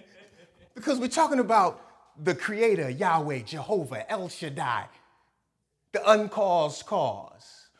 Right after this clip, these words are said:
We, in our stupid ignorance, decided to rebel against that. We took to God and said, "Okay, God,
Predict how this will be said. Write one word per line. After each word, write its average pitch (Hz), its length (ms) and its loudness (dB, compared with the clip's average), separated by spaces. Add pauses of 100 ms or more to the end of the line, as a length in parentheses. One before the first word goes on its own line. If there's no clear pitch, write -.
(160)
We, 185 580 -2
in 165 100 0
our 233 140 8
stupid - 960 -2
ignorance, 156 580 -8 (460)
decided 254 540 4
to 214 120 0
rebel 160 1080 6 (300)
against 381 480 2
that. 165 200 -8 (1400)
We 311 200 4
took 359 200 2
to 262 80 2
God 311 380 12
and 277 80 6
said, 285 160 10
"Okay, 339 200 10
God, 302 340 12